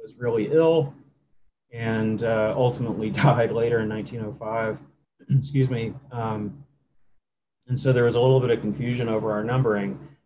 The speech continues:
And so we were in, University Lodge was initially number one forty,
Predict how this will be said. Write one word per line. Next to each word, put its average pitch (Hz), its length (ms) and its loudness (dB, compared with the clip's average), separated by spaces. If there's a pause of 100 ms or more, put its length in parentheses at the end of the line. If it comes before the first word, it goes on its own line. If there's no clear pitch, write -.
(300)
And 110 120 -14
so 110 600 2
we 123 240 2
were 131 200 6
in, 120 260 -2
University 123 500 2
Lodge 113 320 -2
was 110 140 -16
initially 113 460 -4
number 110 260 -6
one 104 320 -8
forty, 135 400 2